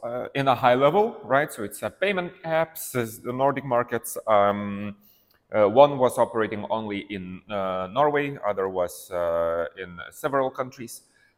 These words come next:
Uh, so, and, um, both really agile companies. Uh, if you, I mean, you can probably argue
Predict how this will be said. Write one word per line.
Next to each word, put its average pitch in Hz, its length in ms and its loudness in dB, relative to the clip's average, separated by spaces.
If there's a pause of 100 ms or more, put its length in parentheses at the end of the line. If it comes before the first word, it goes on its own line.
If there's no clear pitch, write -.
(140)
Uh, 101 380 4
so, 104 640 0
and, 101 440 0
um, 95 580 -2 (540)
both 160 280 2
really 156 260 0
agile 117 300 2
companies. 120 720 -6 (100)
Uh, 98 840 4
if 101 200 -12
you, 95 260 -6 (140)
I 101 40 -12
mean, 98 320 -8
you 101 140 -10
can 95 420 -4
probably 95 520 -4
argue 98 360 4